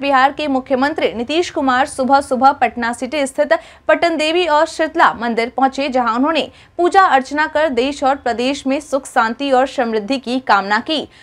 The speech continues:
दरअसल नीतीश कुमार हर साल महाअष्टमी को पटन देवी और शीतला मंदिर में पूजा अर्चना करते हैं। इस दौरान सीएम के साथ विभिन्न विभागों के अधिकारी भी मौजूद रहे।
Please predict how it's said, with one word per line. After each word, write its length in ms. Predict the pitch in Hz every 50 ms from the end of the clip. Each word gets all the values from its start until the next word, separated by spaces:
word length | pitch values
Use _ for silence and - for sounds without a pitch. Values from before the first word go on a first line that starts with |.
| - _ -
दरअसल 380 | 233 294 320 330 320 392 381
नीतीश 340 | 339 294 269 302 320 330 -
कुमार 360 | - 320 285 269 269 285 302
हर 200 | 262 233 254 262
साल 280 | 262 - 349 285 165 214
महाअष्टमी 600 | 226 247 277 294 285 269 262 - - 285 302 320
को 180 | - 294 285
पटन 380 | 302 - - 254 240 277 277 262
देवी 280 | 247 254 254 262 294 302
और 260 | 254 247 254 285 330 - - - - -
शीतला 380 | - - 359 - 349 359 240 170
मंदिर 340 | 196 233 247 247 277 277
में 160 | 247 254 262 294
पूजा 360 | 285 - 240 240 208 240 240
अर्चना 460 | 240 - 220 214 - - 233 214 214
करते 340 | 226 - 220 196 - - 247
हैं। 160 | 277 285 240
इस 100 | 208 208
दौरान 280 | - 202 202 202 226 269
सीएम 360 | 262 - - 226 226 247 254
के 140 | 254 262 262
साथ 340 | 254 - 330 277 - 196 214
विभिन्न 260 | 226 233 277 285 285
विभागों 440 | 254 233 220 226 214 208 220 262 269
के 140 | 262 294 269
अधिकारी 460 | 240 254 247 - 226 202 208 214 233
भी 180 | 202 233 254 262
मौजूद 420 | 233 208 190 190 180 208 208 196
रहे। 240 | 233 262 302 302 233